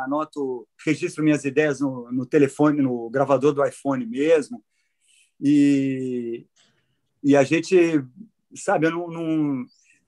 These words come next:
nunca tivemos assim o nosso próprio estúdio, até porque eu acho que é legal você,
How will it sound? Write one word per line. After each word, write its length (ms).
nunca 280
tivemos 340
assim 180
o 40
nosso 260
próprio 320
estúdio, 480
até 140
porque 160
eu 40
acho 120
que 60
é 40
legal 340
você, 440